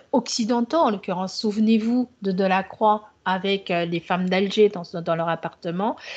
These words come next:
eh bien, ces sujets vont être traités par les artistes de l'or-, orientaux, euh, mais en ayant conscience, si, j'espère que vous me suivez, qu'ils ont conscience de la,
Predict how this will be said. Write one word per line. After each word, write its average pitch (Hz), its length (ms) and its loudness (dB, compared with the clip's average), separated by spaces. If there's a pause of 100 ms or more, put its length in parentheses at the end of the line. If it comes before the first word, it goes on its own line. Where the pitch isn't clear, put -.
(260)
eh 214 100 4
bien, 262 280 2
ces 233 180 2
sujets 262 600 0
vont 226 220 0
être 240 300 0
traités 226 760 2 (680)
par 330 440 4 (400)
les 202 220 0
artistes - 640 -4 (580)
de 208 160 4
l'or-, 165 280 2 (220)
orientaux, 185 720 -2 (460)
euh, 202 520 0 (120)
mais 254 360 6 (220)
en 220 180 4
ayant 262 280 2
conscience, 330 1040 -4 (180)
si, 190 300 -6
j'espère 180 420 -2
que 202 40 -4
vous 190 80 -2
me 185 60 -2
suivez, 214 440 0
qu'ils 220 260 0
ont 190 160 -4
conscience 311 840 0
de 208 140 4
la, 190 220 4